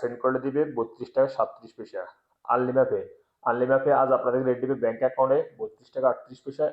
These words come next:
এবং নামের উপর টাকা সেন্ড করলে দিবে বত্রিশ টাকা আটত্রিশ পয়সা পর্যন্ত। আলরাজি অ্যাপ অর্থাৎ আলরাজি অ্যাকাউন্টের মাধ্যমে টাকা পাঠালে আজ আপনাদেরকে সর্বোচ্চ রেট দিচ্ছে, যথারীতি এক কিলো সাবান দিবে বত্রিশ টাকা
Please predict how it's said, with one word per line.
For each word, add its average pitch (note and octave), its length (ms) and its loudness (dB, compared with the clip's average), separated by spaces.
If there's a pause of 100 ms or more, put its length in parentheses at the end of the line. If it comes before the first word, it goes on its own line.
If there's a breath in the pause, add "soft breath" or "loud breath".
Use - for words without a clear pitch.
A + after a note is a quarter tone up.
(240)
এবং A2+ 120 -10 (120)
নামের A#2 180 -2
উপর A#2 140 -6
টাকা A2+ 160 -4
সেন্ড A#2 240 -8
করলে B2+ 260 0
দিবে C3+ 160 -2 (480 soft breath)
বত্রিশ - 380 -10
টাকা C3+ 140 4 (100)
আটত্রিশ A2+ 340 -8
পয়সা G#2+ 200 -10
পর্যন্ত। G#2+ 260 -10 (720)
আলরাজি B2 320 2
অ্যাপ G2+ 120 2 (200)
অর্থাৎ B2+ 280 2
আলরাজি B2+ 260 2
অ্যাকাউন্টের B2 360 2
মাধ্যমে C3+ 260 0
টাকা C3+ 200 2
পাঠালে B2+ 280 -2 (240)
আজ A#2+ 80 2 (100)
আপনাদেরকে A#2+ 320 -6 (100)
সর্বোচ্চ A#2+ 300 -4
রেট B2 200 -2
দিচ্ছে, A#2 240 -14
যথারীতি B2+ 420 -2 (260)
এক B2 100 -6
কিলো B2+ 200 -10
সাবান C3+ 220 0
দিবে D3 140 2 (480 soft breath)
বত্রিশ A#2+ 380 -8
টাকা C3 120 2